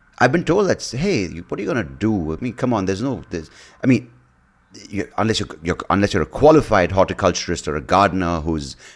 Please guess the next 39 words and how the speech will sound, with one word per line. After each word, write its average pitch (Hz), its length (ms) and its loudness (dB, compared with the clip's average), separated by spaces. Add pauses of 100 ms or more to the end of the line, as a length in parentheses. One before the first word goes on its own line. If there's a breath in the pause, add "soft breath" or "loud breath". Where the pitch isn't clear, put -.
maintaining 92 480 2
huge 98 480 0
gardens, 90 400 2 (340 loud breath)
otherwise 175 320 2
you're, 170 140 0
you're 131 240 0
a - 20 0
nobody. 135 400 2
Like, 92 160 2
especially - 380 -2
in 107 80 -2
Indian 98 220 0
society, 120 440 -2
like, 92 260 -4
these 92 200 -6
jobs, 110 500 -4
like, 85 280 -6 (460 soft breath)
you 107 140 -2
know, 92 260 -4 (100)
they're 110 180 0
just - 220 -4
seen 127 200 0
as 113 240 0
menial 110 340 0
labor, 127 320 -4
like 87 220 -2
carpenters 85 720 -4
or, 80 260 -4 (340 loud breath)
uh, 65 400 0
um, 60 220 -16
even 85 320 -6
plumbers, 95 400 2
and, 117 160 -6
and 127 260 -6
that's 175 220 -2
such - 240 -4
a 160 160 -4 (360)
injustice, - 680 0
right? 92 240 -4